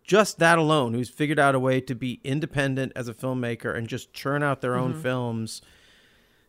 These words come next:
Speaker 2: Yeah.
Speaker 1: That's, you know.
Speaker 2: It's great. That's
Speaker 1: Yeah.
Speaker 2: the dream. Like, that's what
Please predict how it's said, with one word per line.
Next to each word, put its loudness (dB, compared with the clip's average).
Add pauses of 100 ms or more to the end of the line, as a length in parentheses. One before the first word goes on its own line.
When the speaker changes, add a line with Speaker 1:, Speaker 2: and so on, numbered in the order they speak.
(100)
Speaker 2:
Yeah. 2
Speaker 1:
That's, -4 (300)
you -6
know. -6 (1300)
Speaker 2:
It's -12
great. -6 (260)
That's 0
Speaker 1:
Yeah. 2
Speaker 2:
the -2
dream. -6
Like, -8
that's -8
what -8